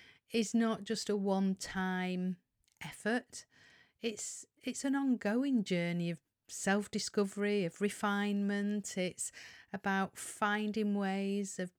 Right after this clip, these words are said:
personal growth, of personal feedback as well, what works, what doesn't, adjusting and adapting as you grow, both personally and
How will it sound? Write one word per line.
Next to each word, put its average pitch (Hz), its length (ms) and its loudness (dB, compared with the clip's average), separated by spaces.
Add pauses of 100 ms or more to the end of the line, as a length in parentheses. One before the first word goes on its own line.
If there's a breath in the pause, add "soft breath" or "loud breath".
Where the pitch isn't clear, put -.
personal 190 840 -2 (240)
growth, 185 640 0 (680 loud breath)
of - 160 -8
personal 202 500 0
feedback 214 720 0
as 196 140 -2
well, 196 300 0
what 196 300 0
works, 190 500 -2
what - 220 -4
doesn't, 196 560 -2 (560 loud breath)
adjusting 202 760 0
and 190 140 2
adapting 190 1000 -2 (760 soft breath)
as 226 260 0
you 226 280 4
grow, 175 560 0
both 185 440 0
personally 180 760 -4 (340)
and 175 420 -2